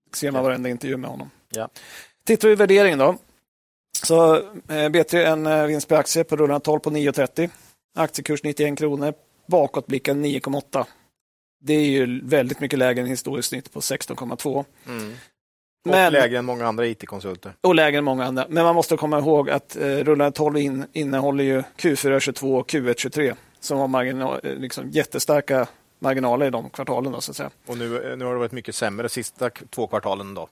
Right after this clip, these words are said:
Speaker 1: Ja, hundra procent så. Marknaden är
Speaker 2: Ja.
Speaker 1: mycket tuffare. Så att den här vinsten känner jag kommer ju gå ner,
Speaker 2: Ja.
Speaker 1: eh, närmast där då.
Speaker 2: Mm.
Speaker 1: Tittar man på A B G då, som följer bolaget, i en analys som kom strax efter Q tre-rapporten så trodde man på en vinst för tjugo tjugofyra på nio sjuttioåtta, P E på åtta komma nio.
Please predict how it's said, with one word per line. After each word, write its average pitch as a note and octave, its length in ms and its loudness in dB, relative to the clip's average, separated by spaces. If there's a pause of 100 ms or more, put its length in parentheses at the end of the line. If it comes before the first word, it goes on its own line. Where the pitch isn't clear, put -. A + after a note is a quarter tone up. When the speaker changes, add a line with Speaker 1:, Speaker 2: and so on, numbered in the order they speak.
Speaker 1:
Ja, F3+ 160 6
hundra D#3+ 200 4
procent C3 200 -2
så. C#3 60 -4
Marknaden C3+ 260 4
är C#3+ 40 0
Speaker 2:
Ja. - 20 0
Speaker 1:
mycket C3 200 -2
tuffare. C#3 300 2
Så - 80 0
att B2+ 120 -4 (240)
den C#3+ 100 2
här D#3+ 100 4
vinsten C3+ 500 0
känner C3+ 280 0
jag D3 240 4
kommer C3 220 -2
ju B2+ 80 -4
gå C3+ 220 -4
ner, C#3 380 0 (160)
Speaker 2:
Ja. B2+ 160 -2
Speaker 1:
eh, C#3+ 220 -8 (440)
närmast B2+ 360 -4
där C3+ 100 -6
då. - 320 -12
Speaker 2:
Mm. A#2 180 -12 (680)
Speaker 1:
Tittar F3 220 4
man E3 140 2
på E3 360 4
A D#3+ 160 6
B D#3 60 -2
G G#3+ 200 6
då, C#3 120 4
som D3+ 160 -2
följer C#3+ 220 4
bolaget, B2+ 420 2
i - 40 -4
en C#3+ 100 0
analys C#3 360 2
som D3 100 -2
kom C#3 180 0
strax C3+ 300 2
efter B2 160 -4
Q C#3 160 -2
tre-rapporten C3+ 540 0
så D3+ 120 0
trodde C#3+ 240 0
man C#3 160 -2
på C#3 100 -2
en C3+ 80 -2
vinst C3 280 -4
för C3+ 100 -6
tjugo C3 240 -4
tjugofyra C3 260 -2
på C3+ 100 -4
nio C3 300 0
sjuttioåtta, C#3 600 0 (580)
P C#3+ 160 0
E C3 60 2
på C3+ 140 -4
åtta - 180 -4
komma C3+ 160 -6
nio. C#3 260 2